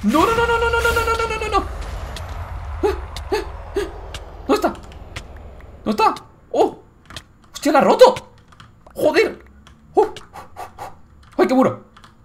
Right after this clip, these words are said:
¡Uf! ¡Hostia! Me ha costado, ¿eh? Creía que lo mataba más rápido, tío. ¡Hostia! ¡Hostia! La, la ha partido el cabrón, ¿eh? La obsidiana.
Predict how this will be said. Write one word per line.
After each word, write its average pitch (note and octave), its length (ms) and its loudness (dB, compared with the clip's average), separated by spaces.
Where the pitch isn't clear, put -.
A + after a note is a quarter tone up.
¡Uf! A4+ 340 0
¡Hostia! - 460 2
Me C#3 120 0
ha - 20 2
costado, B3 460 2
¿eh? F#4+ 100 -2
Creía B3 220 2
que C#4 60 2
lo D4+ 80 6
mataba A#3 220 4
más D#3+ 160 2
rápido, B3+ 380 2
tío. A#2 220 0
¡Hostia! - 680 -4
¡Hostia! - 220 -2
La, G2+ 120 0
la A#2 100 0
ha A2+ 60 2
partido A3 360 2
el F4 60 -2
cabrón, G#3+ 380 4
¿eh? C4+ 120 2
La A4 80 2
obsidiana. C4 600 -4